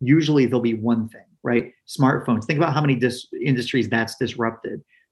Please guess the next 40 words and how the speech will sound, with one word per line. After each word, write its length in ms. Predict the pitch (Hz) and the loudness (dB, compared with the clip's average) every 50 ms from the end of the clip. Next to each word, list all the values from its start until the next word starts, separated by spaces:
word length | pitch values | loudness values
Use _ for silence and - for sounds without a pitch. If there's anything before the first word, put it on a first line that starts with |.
| - - | 0 2
Now 200 | 143 135 131 131 | 4 4 4 4
think 200 | - 180 170 185 | 2 2 2 2
about 240 | 170 139 123 117 - | 2 0 0 -2 -6
seven 400 | - - - 165 156 143 - 139 | -6 -2 0 2 2 2 0 0
smartphones 760 | 127 - - 127 120 - - - - 135 123 117 110 107 104 - - - - | -2 -2 -2 -2 -2 -2 -2 -4 -2 0 0 0 0 -2 -6 -10 -14 -8 -4
<laughs> 200 | 202 156 143 - - - - - _ - | -4 -4 -4 -6 -14 -20 -20 -18 _ 0
all 260 | 151 143 160 170 160 | 2 4 4 4 4
coming 320 | - - 156 139 135 127 | 2 2 2 2 2 2
out 320 | 127 127 127 127 120 120 120 - _ _ _ _ _ - | 2 2 2 2 0 0 -2 -6 _ _ _ _ _ -2
in 160 | 139 135 135 | 0 0 2
the 80 | 131 117 | 0 0
same 400 | 120 - - 139 131 131 123 113 | 0 0 0 2 2 2 2 0
decade. 420 | 127 135 139 139 - 123 113 110 | 0 0 0 0 0 0 0 0
It's 100 | 113 113 | -2 -2
like, 140 | - 131 127 | -4 -4 -4
it's 120 | 135 - | -4 -8
hard 360 | - - - 147 147 170 160 - | -8 -6 -2 0 0 0 0 0
for 80 | 156 | -4
us 80 | 131 - | -4 -2
to 100 | - 139 | 0 0
even 140 | 131 120 123 | 0 2 2
imagine 420 | 117 110 110 120 135 147 139 127 113 | 0 0 0 0 0 0 -2 -2 -4
what 100 | 117 - _ | -6 -8 _
twenty 280 | - - 127 123 117 117 | -10 -4 -2 -2 -2 0
thirty 180 | 120 127 120 113 | 0 -2 -2 -2
is 100 | 110 - | -4 -6
gonna 140 | - - - | -8 -10 -10
be 100 | - - | -8 -8
like, 420 | - 117 123 135 147 - - - - _ - - - - _ - | -8 -6 -6 -4 -4 -4 -6 -8 -16 _ -20 -20 -20 -20 _ -2
'cause 140 | - 117 110 | -2 0 2
you, 100 | 117 131 | 2 2
you, 340 | - 131 127 127 127 127 123 127 | 2 2 2 0 0 -2 -2 -2
you 80 | 113 | -2
have 180 | 110 120 117 120 - | 0 -2 -2 -2 0
A 160 | 147 123 120 | 2 2 4
I, 200 | 120 117 117 113 | 4 2 2 2
you've 220 | 113 110 110 110 - | 2 0 0 0 -2
got 260 | 131 117 - - - | -2 -2 -4 -2 0
Internet 260 | 139 120 117 113 110 | 2 2 4 4 2
of 100 | 107 104 | -2 -6